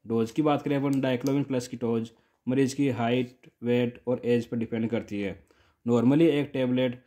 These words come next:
खाना खाने के बाद सुबह शाम ले सकते हैं। मैक्सिमम डोज इसकी होती है जो प्रत्येक चार घंटे से अपन ले सकते हैं। बचाव की बात करें अपन, जिस मरीज़ को डाइक्लोविन प्लस से एलर्जी है तो उसे नहीं खानी चाहिए।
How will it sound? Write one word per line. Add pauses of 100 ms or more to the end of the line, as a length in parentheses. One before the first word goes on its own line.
(160)
खाना
खाने
के
बाद (140)
सुबह
शाम
ले
सकते
हैं। (440)
मैक्सिमम
डोज
इसकी
होती
है (260)
जो
प्रत्येक
चार
घंटे
से
अपन (140)
ले
सकते
हैं। (760)
बचाव
की
बात
करें
अपन, (140)
जिस
मरीज़
को
डाइक्लोविन
प्लस
से
एलर्जी
है (300)
तो
उसे
नहीं
खानी
चाहिए।